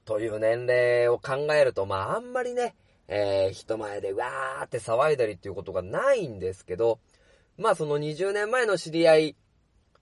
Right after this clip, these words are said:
と会うとね、やっぱりその時の自分で、まあ、普段、まあ、こういうことを喋ってますけど、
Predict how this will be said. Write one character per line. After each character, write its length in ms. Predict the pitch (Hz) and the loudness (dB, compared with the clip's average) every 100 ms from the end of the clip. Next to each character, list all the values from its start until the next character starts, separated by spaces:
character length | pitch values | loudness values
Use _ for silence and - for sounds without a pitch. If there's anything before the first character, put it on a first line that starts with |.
| _ _ | _ _
と 240 | 214 - - _ _ _ _ _ _ _ _ | 2 2 -4 _ _ _ _ _ _ _ _
会 220 | 147 214 | 2 2
う 160 | 160 117 | 0 -2
と 200 | 85 78 | -6 -4
ね、 320 | 113 147 - _ _ _ | -2 -2 -4 _ _ _
や 120 | 98 | -8
っ 20 | 90 | -4
ぱ 100 | 98 | -6
り 60 | |
そ 140 | - 104 | -6 -6
の 160 | 101 | -4
時 280 | 120 - 151 | -4 -4 -4
の 140 | 131 | -4
自 180 | 98 92 | -4 -8
分 300 | 90 95 95 - _ _ _ _ _ _ _ _ | -8 -6 -8 -14 _ _ _ _ _ _ _ _
で、 500 | 98 101 92 92 90 - _ _ _ _ | -4 -2 -2 -2 -6 -12 _ _ _ _
ま 80 | 98 | -10
あ、 40 | |
普 160 | 98 120 | -8 -2
段、 400 | 120 110 101 104 | -2 0 -4 -10
ま 60 | 98 | -6
あ、 40 | |
こ 120 | 113 | 0
う 20 | |
い 40 | 123 | 0
う 20 | |
こ 80 | 143 | 2
と 80 | 143 | 0
を 40 | |
喋 240 | - 196 | 0 -2
っ 20 | - | -2
て 160 | 208 | -4
ま 120 | 208 | -4
す 100 | - | -6
け 100 | - | -4
ど、 180 | 453 - | 2 0